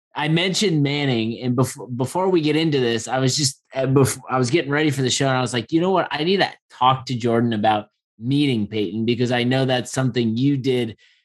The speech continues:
within the la-, the last, you know, few months or so. And I think, uh, I was in the process of, like, I remember I got a lot of messages. They're like, "Are you going to Chicago to meet Peyton?" And it was, like, right in the thick of, like,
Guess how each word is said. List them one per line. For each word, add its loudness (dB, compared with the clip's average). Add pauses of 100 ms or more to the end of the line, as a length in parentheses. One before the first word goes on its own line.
(160)
within 0
the 0
la-, 0
the -8
last, -2
you -2
know, 2 (240)
few -2
months 0
or -2
so. 0
And -2 (340)
I -2
think, 0 (180)
uh, -6
I -2
was 2
in 2
the 0
process 0
of, 0
like, 0 (680)
I -6
remember 0
I 0
got 0
a -4
lot 0
of -2
messages. -4
They're 0
like, -2
"Are -2
you -2
going 2
to 0
Chicago -2
to 0
meet -2
Peyton?" 0
And 0
it -4
was, -4
like, 0
right 0
in -2
the 2
thick -4
of, -4
like, 2